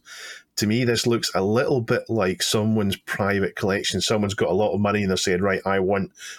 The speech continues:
I want to employ a small team of people to, to gather all this stuff from my private collection." Um, I'm not sure. That's just vibes I'm getting from it. Um, maybe I'm being a little,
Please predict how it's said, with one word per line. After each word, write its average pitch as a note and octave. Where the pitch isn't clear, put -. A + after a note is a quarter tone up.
I G#2+
want G#2
to G2
employ G2
a F#2
small G2
team G2+
of F#2
people F#2+
to, G2
to -
gather G#2+
all G2
this G2
stuff -
from F2+
my F#2+
private G#2
collection." A2+
Um, G2
I'm A#2
not G#2
sure. A2
That's F2
just -
vibes F2+
I'm F#2
getting F#2
from G#2
it. -
Um, G2
maybe A#2
I'm G#2
being G2
a G2+
little, G#2